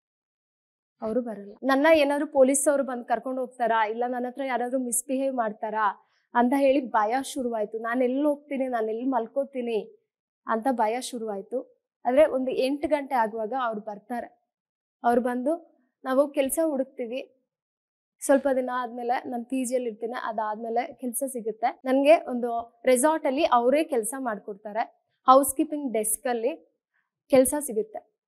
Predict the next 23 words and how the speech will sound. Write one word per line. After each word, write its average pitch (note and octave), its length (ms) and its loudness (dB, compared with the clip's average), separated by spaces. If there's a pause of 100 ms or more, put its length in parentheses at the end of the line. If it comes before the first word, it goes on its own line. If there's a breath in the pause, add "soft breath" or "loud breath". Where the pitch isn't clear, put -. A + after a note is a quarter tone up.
(180)
ಇನ್ನೇನ್ D#4+ 380 8
ಕೆಲ್ಸ C#4 340 4
ಸಿಕ್ತು, C#4 720 2 (220 soft breath)
ನಾನ್ B3+ 180 2
ಹೆಂಗಾದ್ರೂ C#4+ 540 4
ಬದುಕೊಂಡ್ಬಿಡ್ತೀನಿ B3+ 1200 -2 (200)
ಅನ್ನೋ C4+ 220 2
ಟೈಮಲ್ಲಿ A#3+ 800 -2 (280)
ಕೆಲ್ಸಕ್-, - 1000 -2
ಕೆಲ್ಸಕ್ D4+ 400 6
ಹೋಗ್ಲಿಕ್ಕೆ D4+ 360 0
ಸ್ಟಾರ್ಟ್ B3 340 2
ಮಾಡಿದ್ದು B3+ 320 -2
ಒಂದ್ A3 140 -6
ಎರಡು A3+ 260 0
ದಿನ A#3+ 180 -4
ಆದ್ಮೇಲೆ A3 720 -2 (460)
ನನ್ಗೆ C#4+ 260 0
ನನ್ A#3 240 0
ಮಗನ್ A#3+ 380 -4
ಯೋಚನೆ A3+ 440 -6
ಸ್ಟಾರ್ಟ್ - 300 -6
ಆಗುತ್ತೆ. G3+ 280 -16